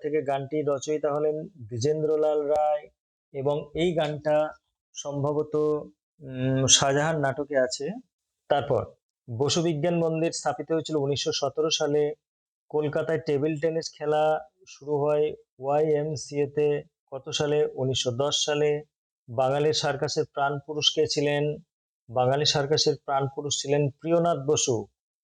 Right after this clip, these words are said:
হ্যাঁ, যিনি প্রফেসর বোস নামে পরিচিত ছিলেন। তারপরের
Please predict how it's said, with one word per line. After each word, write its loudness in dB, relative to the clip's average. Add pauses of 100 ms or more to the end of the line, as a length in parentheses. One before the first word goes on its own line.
(140)
হ্যাঁ, 0 (180)
যিনি 2 (120)
প্রফেসর 2
বোস 2
নামে 2
পরিচিত -2
ছিলেন। -2 (480)
তারপরের 2